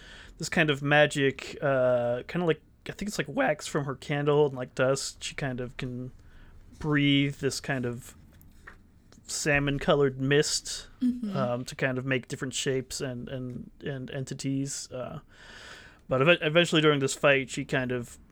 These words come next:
Speaker 1: gets a smokescreen going, uh, to, to ward off her attackers. But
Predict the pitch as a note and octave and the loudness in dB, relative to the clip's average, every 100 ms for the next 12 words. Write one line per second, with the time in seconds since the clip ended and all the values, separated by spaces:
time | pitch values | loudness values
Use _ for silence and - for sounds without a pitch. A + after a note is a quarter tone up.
0 | - _ - - - C#3 - C#3 - D3+ | -20 _ -4 0 2 0 4 2 2 -2
1 | C#3 B2+ B2+ B2 A#2+ B2 - - - - | -2 2 2 2 -4 -6 -10 -20 -18 -2
2 | C3+ B2 A#2 C3 A#2+ A#2+ - B2+ B2 C3 | 0 0 -2 -2 -2 -4 -4 -4 0 0
3 | B2 B2 A#2+ C3+ A#2+ - C3+ C3 C3+ C3 | 2 0 0 -2 -4 0 0 0 -4 -4
4 | - B2+ | -4 -6